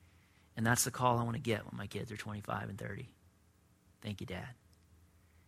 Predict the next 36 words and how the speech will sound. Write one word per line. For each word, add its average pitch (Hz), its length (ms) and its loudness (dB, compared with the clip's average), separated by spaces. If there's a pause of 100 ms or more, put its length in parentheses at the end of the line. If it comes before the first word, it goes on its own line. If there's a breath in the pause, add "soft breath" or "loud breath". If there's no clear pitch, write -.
It 107 40 -4
was 104 100 -2
hard. 110 280 4 (600)
I 113 80 6
didn't 107 180 4
get 101 140 0
it 92 100 -4
at 107 120 -8
the - 60 -14
time. - 260 -10 (340)
I 110 100 2
didn't 98 160 0
wanna 92 140 -8
go 95 140 -10
through - 280 -12
it. - 80 -14 (1080 soft breath)
But 107 100 2
I 104 120 2
am 104 120 0
the 113 60 -2
person 120 320 -4
I 117 100 -2
am 117 140 -2
right 113 180 -4
now 110 260 -10 (600)
because 95 240 -8
of 92 80 -10
what - 140 -12
you 104 60 -10
did. 117 220 -12 (1700)
Pray 107 160 -4
with - 180 -14
me. - 160 -20 (1040 soft breath)
Father, 110 420 8 (1040 soft breath)
this 120 220 2
week, 113 200 -4